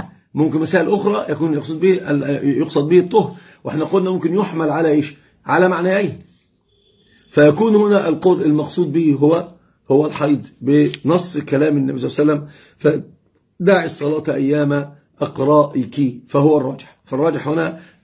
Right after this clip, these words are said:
أنه الح-، ال-، القرء هو الحيض. أخي الكريم، لو عندك، آه، نقاش في هذا الباب،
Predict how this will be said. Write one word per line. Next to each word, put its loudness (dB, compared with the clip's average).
أنه 2
الح-، -6
ال-، -6
القرء 2
هو 0
الحيض. -6
أخي 0
الكريم، 2
لو -2
عندك، -4
آه، -4
نقاش -2
في 0
هذا 0
الباب، -2